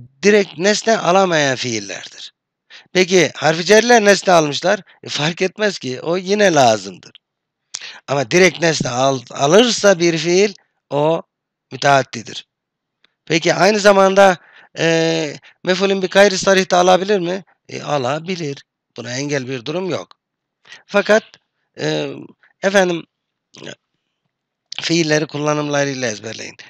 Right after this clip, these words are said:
Ben mesela, e, emara fiilini öğreteceksem birisine diyorum ki arkadaşlar emara fiili emretti demek.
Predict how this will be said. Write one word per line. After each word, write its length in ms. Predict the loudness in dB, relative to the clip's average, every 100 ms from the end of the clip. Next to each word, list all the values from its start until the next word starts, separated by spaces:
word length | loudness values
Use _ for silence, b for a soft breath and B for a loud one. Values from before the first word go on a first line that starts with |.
| _
Ben 120 | -4
mesela, 640 | 0 -2 -2 -2 -2 -2 -10 b b _
e, 80 | -8 -8 -6
emara 380 | -2 0 0 0
fiilini 460 | -2 -4 -2 -2 0
öğreteceksem 920 | 0 -2 -4 -8 -8 -8 -8 -10 -16 _ _ -10
birisine 580 | -10 -8 -10 -12 -12 -18 _ _ _ -6
diyorum 280 | -2 -2 -2
ki 100 | -2
arkadaşlar 560 | -2 -4 -8 -10 -14 b b _
emara 460 | -4 0 0 0 -2
fiili 440 | -4 -4 -2 -4
emretti 600 | -4 -4 -2 -4 -4 -12
demek. 340 | -12 -14 -18